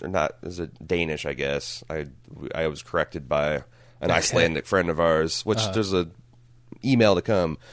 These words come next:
Speaker 1: But I, I, I guess I, it's not as out of the realm of possibility of Mister Robot doing all this or some kind of masterstroke or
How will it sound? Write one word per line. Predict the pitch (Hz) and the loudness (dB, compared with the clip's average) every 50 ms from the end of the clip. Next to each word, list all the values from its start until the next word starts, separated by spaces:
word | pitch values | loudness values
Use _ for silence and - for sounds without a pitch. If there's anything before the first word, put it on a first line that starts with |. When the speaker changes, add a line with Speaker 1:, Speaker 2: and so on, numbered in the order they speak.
| - - - - - | -20 -20 -20 -4 4
Speaker 1:
But | - 127 - | 6 6 8
I, | 92 127 123 - - | 8 8 6 6 4
I, | 117 135 135 110 - - - | 2 2 2 0 -6 -6 -2
I | 104 117 117 | 0 0 0
guess | 107 113 131 135 135 135 - - - - - - | 2 6 8 8 8 8 6 2 0 -2 0 4
I, | 101 110 113 117 | 6 8 8 8
it's | 117 98 78 98 - - | 8 6 4 2 0 0
not | 113 117 113 113 113 | 2 6 6 6 6
as | 110 95 | 6 6
out | 104 101 104 | 6 6 6
of | 98 | 6
the | 90 90 | 4 2
realm | 95 95 95 90 | 2 2 2 2
of | 87 82 | 0 0
possibility | - 92 87 87 - 95 92 85 85 | 2 2 2 2 2 0 0 0 0
of | 82 | 0
Mister | 85 82 - - 82 | -2 -4 -4 -4 0
Robot | 85 85 80 76 60 57 78 | 0 2 2 2 0 -2 -2
doing | 85 78 76 73 76 | -4 -4 -4 -2 -2
all | 73 73 | -4 -4
this | 65 71 73 73 71 - - | -2 -2 -2 -2 -2 -2 -4
or | 65 78 | -4 -4
some | - - 90 80 80 | -4 -4 -6 -6 -4
kind | - 87 78 71 69 | -4 -2 -2 -2 -2
of | 67 67 69 - - - - - - - | -4 -6 -6 -10 -14 -18 -20 -20 -20 -14
masterstroke | 73 76 76 73 73 - - - 67 - - - 65 65 67 64 58 - | -8 -4 -4 -4 -4 -6 -8 -12 -12 -12 -10 -8 -6 -4 -4 -6 -8 -8
or | 65 65 65 64 64 | -8 -8 -6 -6 -8